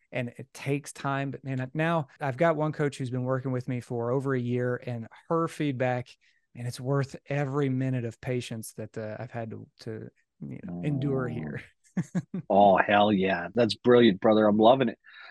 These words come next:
Speaker 2: And look at that. Just like that, we're plowing through the next segment. We're just about there. I always w-, love the questions that we put together, and I gotta give kudos to my team as well, right? I put some good thought into this, but then I give them the idea, they run away, put it together. So our questionnaire to set up the show ahead of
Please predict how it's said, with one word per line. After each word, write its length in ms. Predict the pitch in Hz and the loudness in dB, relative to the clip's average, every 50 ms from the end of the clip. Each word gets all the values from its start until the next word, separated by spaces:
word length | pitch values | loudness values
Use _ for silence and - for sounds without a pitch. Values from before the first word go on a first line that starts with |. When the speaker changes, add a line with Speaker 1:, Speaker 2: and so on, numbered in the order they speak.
| - _ - | -8 _ 0
Speaker 2:
And 80 | 123 | 4
look 220 | 131 156 180 - 170 | 4 4 4 4 2
at 100 | - - | 2 4
that. 240 | 151 170 147 - | 2 2 2 0
Just 220 | - 151 143 - 175 | -6 -8 -2 2 2
like 160 | 156 139 - | 2 4 4
that, 160 | 160 151 127 | 4 4 4
we're 80 | 139 - | 2 -2
plowing 420 | - - - 156 151 151 147 135 | -2 2 4 6 6 6 6 2
through 160 | - - 156 | 0 0 0
the 80 | 139 131 | 0 2
next 300 | 127 139 139 - - - | 2 0 0 0 -2 -4
segment. 360 | 147 147 185 196 127 - - _ _ _ _ - 143 | -2 0 0 0 -4 -6 -10 _ _ _ _ -6 -2
We're 40 | 131 | -2
just 180 | 165 156 - | -2 0 4
about 180 | 175 165 151 147 | 4 4 4 6
there. 260 | 170 170 156 - - _ _ _ - | 6 6 6 4 2 _ _ _ 4
I 100 | 147 156 165 | 6 8 8
always 260 | 180 175 170 147 - | 8 6 4 2 0
w-, 140 | 147 147 - - | -6 -10 -6 -2
love 400 | 147 151 147 143 147 139 123 - _ | 2 4 6 6 4 4 0 -6 _
the 100 | 131 131 | -14 -14
questions 540 | - - - - 151 135 - - - 147 123 | -12 -6 0 0 0 0 0 -2 -4 -2 0
that 80 | 143 135 | 0 -2
we 100 | 127 143 | -2 -2
put 200 | - 147 135 - | -2 -2 -2 0
together, 420 | 135 135 131 131 139 131 131 131 | 4 4 6 6 6 6 6 6
and 100 | 123 110 | 4 4
I 120 | 127 139 | 4 6
gotta 180 | 123 131 123 113 | 6 6 6 4
give 220 | 107 117 117 - | 4 0 -4 -4
kudos 340 | - - 127 123 117 110 107 - | 0 2 2 4 4 2 0 -2
to 60 | - | -4
my 140 | 110 104 104 - | -4 -4 -4 -6
team 260 | - - 123 113 110 | -6 -2 -2 0 0
as 140 | 104 98 - | 0 0 2
well, 260 | 113 110 104 87 82 | 4 6 6 6 6
right? 300 | 92 104 117 123 135 - | 6 6 8 8 8 8
I 80 | 131 127 | 6 6
put 200 | - - 143 - | 4 2 -2 -2
some 140 | - 120 113 | -4 -2 0
good 180 | 127 120 104 | 0 0 2
thought 220 | - 120 117 117 110 | 6 6 6 8 6
into 160 | 107 113 113 | 4 0 0
this, 240 | 104 117 113 - - | 0 -2 -2 -2 -6
but 140 | - 110 - | -10 -2 0
then 140 | 120 113 117 | 2 2 4
I 80 | 117 | 2
give 180 | 104 104 117 104 | 2 2 0 0
them 60 | 110 | 0
the 140 | 110 107 107 | 2 2 4
idea, 360 | 104 104 95 95 110 104 98 | 4 4 2 0 -4 -4 -4
they 140 | 92 104 101 | -4 -6 -4
run 200 | 98 104 104 98 | 0 0 2 2
away, 200 | 101 101 95 87 | 2 0 0 0
put 180 | - - - 107 | 0 -2 -4 -4
it 80 | - - | -4 -4
together. 280 | - - 107 107 - - | -2 0 0 0 2 2
So 160 | - - 127 | 4 4 4
our 80 | 139 | 4
questionnaire 560 | - - 220 - - - - 127 135 147 139 113 | 6 6 6 6 6 4 4 6 8 8 8 6
to 80 | 98 | 4
set 240 | - - - 131 123 | 2 2 4 4 4
up 80 | 113 - | 4 2
the 100 | - 107 | 0 -4
show 260 | - - 139 143 131 | -2 0 2 4 4
ahead 240 | 104 98 120 151 160 | 4 2 2 0 0
of 60 | 135 | 0